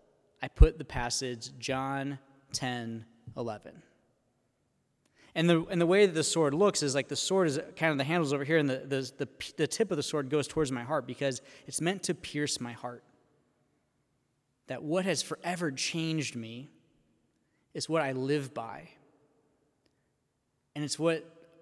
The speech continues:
I'll die for. Now, I'm not recommending everyone goes out and get tattoos of your mission statements. But if you want to, let me know. I'll s-, fully support you.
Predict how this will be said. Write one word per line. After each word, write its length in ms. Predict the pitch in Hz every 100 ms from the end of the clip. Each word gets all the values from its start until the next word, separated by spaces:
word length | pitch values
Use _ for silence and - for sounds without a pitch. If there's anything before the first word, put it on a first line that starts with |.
| _
I'll 160 | - 135
die 300 | 120 131 202
for. 380 | - - - - - _ _ _ _ _ _ _ _ -
Now, 180 | 175 175
I'm 80 | 185
not 160 | 226
recommending 520 | 190 185 151 147 160 160
everyone 220 | 151 143
goes 160 | 147
out 100 | 143
and 80 | 131
get 160 | 120 143
tattoos 480 | 151 139 - 143 135
of 120 | 127
your 80 | 120
mission 280 | 127 -
statements. 640 | 143 151 139 147 151 - - - - - - - - - - - - - - _ _ _ _ _ _ _ _ _
But 100 | 131
if 60 | 120
you 80 | 139
want 180 | 233 -
to, 280 | 113 120 113 - - - _ - - - - -
let 100 | 135
me 120 | 139
know. 160 | 147 120 - - - _ _ _ _ _
I'll 80 | 131
s-, 120 | 131
fully 240 | - 170 160
support 360 | 147 131 120
you. 100 | 120